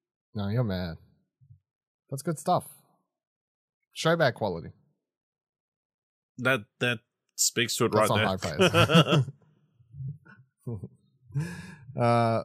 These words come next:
Speaker 1: final question. Is Omega actually in charge of the Bad Batch?
Speaker 2: Kind of, yeah. <laughs>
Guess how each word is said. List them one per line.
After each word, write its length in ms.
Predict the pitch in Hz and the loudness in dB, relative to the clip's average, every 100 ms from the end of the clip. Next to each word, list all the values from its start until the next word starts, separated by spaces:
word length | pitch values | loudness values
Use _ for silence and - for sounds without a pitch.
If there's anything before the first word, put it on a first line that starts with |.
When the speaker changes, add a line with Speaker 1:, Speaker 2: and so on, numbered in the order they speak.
| - - | -2 4
Speaker 1:
final 240 | 160 156 | 6 6
question. 400 | 135 - 104 98 | 4 2 -4 -2
Is 160 | 135 135 | 0 2
Omega 380 | 143 151 151 151 | 4 4 6 4
actually 280 | 135 135 139 | 2 2 0
in 60 | 127 | 4
charge 260 | 131 120 | 4 4
of 60 | 117 | 0
the 80 | 104 | 0
Bad 200 | 104 90 | 0 0
Batch? 300 | 90 - - _ _ _ - | -6 -8 -16 _ _ _ -4
Speaker 2:
Kind 260 | 98 95 | -2 -2
of, 100 | 98 - - 101 | -6 -8 -12 -6
yeah. 200 | 101 98 _ _ _ _ _ _ - - | -4 -6 _ _ _ _ _ _ -20 -20
<laughs> 0 | _ | _